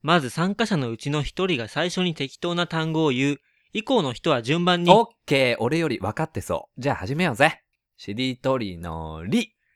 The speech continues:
Speaker 1: り、り、り、離婚。
Speaker 2: はい。んがついたから負け。お前よく両腕あるな。
Speaker 1: ごめん。やっぱゼクシー持ってきていい？
Speaker 2: いや、いらないでしょ。じゃあ次は、リンゴ。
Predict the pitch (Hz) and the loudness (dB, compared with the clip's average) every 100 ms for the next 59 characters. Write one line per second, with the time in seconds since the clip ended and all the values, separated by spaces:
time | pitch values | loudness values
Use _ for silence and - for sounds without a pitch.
0 | _ - 208 - _ _ - - - - | _ -2 -2 -2 _ _ -20 -20 -20 -8
1 | 151 180 _ _ _ 139 135 143 139 131 | -6 -6 _ _ _ -10 -6 -6 -6 -8
2 | 127 123 123 123 156 _ _ _ _ _ | -10 -14 -16 -18 -20 _ _ _ _ _
3 | _ _ _ _ 127 127 - 127 123 - | _ _ _ _ -12 -6 -2 -4 -4 -2
4 | 175 - 120 107 95 - 92 - 76 73 | 0 -2 -6 -2 -4 -4 -10 -10 -14 -14
5 | 76 143 78 - 98 92 95 98 131 139 | -12 -12 -12 -6 -4 -4 -4 -4 -4 -6
6 | 165 95 90 90 92 90 82 76 - _ | -6 -2 0 0 -2 -2 -4 -10 -14 _
7 | - 160 190 202 185 139 170 208 135 120 | -4 -2 0 0 0 -2 -4 -4 -6 -2
8 | 190 214 - 135 131 - 131 - 160 202 | -4 -4 -2 -2 -2 -4 -4 0 2 4
9 | 143 123 156 110 80 - 78 147 254 262 | 2 0 -4 -8 -12 -12 -8 -4 -4 -2
10 | 240 113 85 - 73 67 52 - - 87 | -2 -2 -6 -10 -10 -12 -16 -20 -14 -8
11 | 82 76 - 87 90 90 85 90 98 95 | -8 -8 -14 -14 -10 -8 -2 0 2 2
12 | 90 78 _ _ _ _ _ _ 98 127 | 0 -4 _ _ _ _ _ _ -10 -6
13 | 143 143 143 139 135 156 | -6 -6 -6 -6 2 2